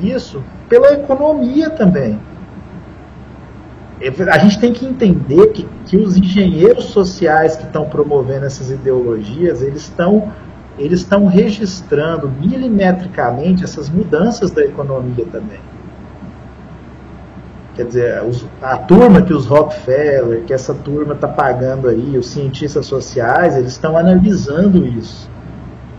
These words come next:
Geração após geração, e essas coisas são extremamente bem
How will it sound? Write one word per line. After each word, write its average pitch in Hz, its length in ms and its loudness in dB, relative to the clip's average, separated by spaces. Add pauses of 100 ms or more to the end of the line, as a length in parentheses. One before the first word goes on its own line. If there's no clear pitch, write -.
Geração 170 560 4
após 185 340 4
geração, 185 760 2
e 143 80 0
essas 143 300 -2
coisas 175 380 0
são 185 180 2
extremamente 185 840 0
bem 151 380 -2